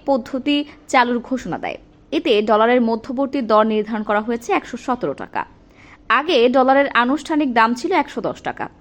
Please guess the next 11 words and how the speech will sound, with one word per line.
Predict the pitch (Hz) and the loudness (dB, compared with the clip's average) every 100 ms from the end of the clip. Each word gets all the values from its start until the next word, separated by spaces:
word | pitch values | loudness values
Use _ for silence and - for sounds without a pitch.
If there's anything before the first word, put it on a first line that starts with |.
| - | -4
এখন | 190 202 233 | -4 0 0
বিদেশি | 220 240 269 269 | 0 -2 -2 -4
এক্সচেঞ্জ | 254 - 277 285 285 | -4 -4 -2 -2 -2
প্রতিষ্ঠানগুলো | 247 254 - 240 226 254 349 | -8 -8 -6 -6 -4 -4 -2
প্রবাসী | 285 226 226 226 | -2 -2 -2 0
আয়ের | 214 202 | 0 2
ডলারের | 214 220 240 214 | 0 2 -2 0
দাম | 190 147 - - - - | 0 0 -6 -18 -18 0
একশো | 233 - 320 | 0 0 -8
সতেরো | - 233 226 226 | 0 0 0 -8
থেকে | 254 254 311 349 | -8 -4 0 0